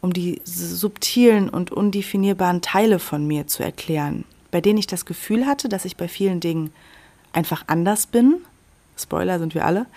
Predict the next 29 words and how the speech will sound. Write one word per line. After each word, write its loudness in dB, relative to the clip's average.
oder 8
mehr 8
in 2
mir -2
steckt, -10
ich -2
es 0
aber 2
nicht 0
wirklich -6
ausdrücken 0
konnte. -8
Und 0
es -6
gab 2
mir 4
einen 2
ganz 2
neuen 2
Weg, 2
viel 4
komplexe -2
psychische -4
Konzepte 0
wie -6
Selbstsabotage, 0
Projektion, 2
Co-Abhängigkeit, 0
Empathie, 0